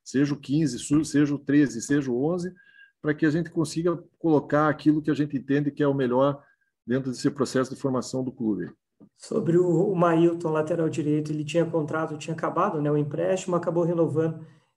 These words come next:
Speaker 2: É, existe alguma possibilidade de ele jogar no Coxa ou é uma renovação só pra ele tratar a lesão aqui e, e quando acabar o contrato já, já vai ser liberado?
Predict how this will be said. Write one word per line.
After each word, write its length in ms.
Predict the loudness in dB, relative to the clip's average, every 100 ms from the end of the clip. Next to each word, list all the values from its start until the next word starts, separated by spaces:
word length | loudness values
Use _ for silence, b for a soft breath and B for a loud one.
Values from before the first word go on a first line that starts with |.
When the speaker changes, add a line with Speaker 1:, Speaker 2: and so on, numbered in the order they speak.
| -4
Speaker 2:
É, 260 | 0 0
existe 320 | 0 0 0 2
alguma 240 | 2 2
possibilidade 720 | 2 -2 0 0 0 0 -4
de 80 | -4
ele 320 | -2 -2 -2
jogar 400 | 0 0 2 0
no 160 | 0 -2
Coxa 540 | 0 0 0 -2 -2
ou 140 | 0 0 0
é 100 | 0
uma 120 | 0
renovação 540 | 2 0 0 -2 -4 -4
só 160 | -4
pra 120 | -2
ele 320 | 0 0 -2 -4
tratar 680 | -2 -2 -2 -4 -4 -4 -2
a 20 |
lesão 420 | 0 0 0 -4 -4
aqui 240 | -8 -6
e, 720 | -4 -4 -4 -4 -4 -8 -12
e 220 | -16 -18 -6
quando 160 | 0 2
acabar 260 | 2 0
o 120 | 0
contrato 440 | 0 -4 -4 -4 -4
já, 340 | -2 -4 -4 -6
já 100 | -2
vai 100 | -2
ser 140 | -4
liberado? 480 | -6 -4 -4 -6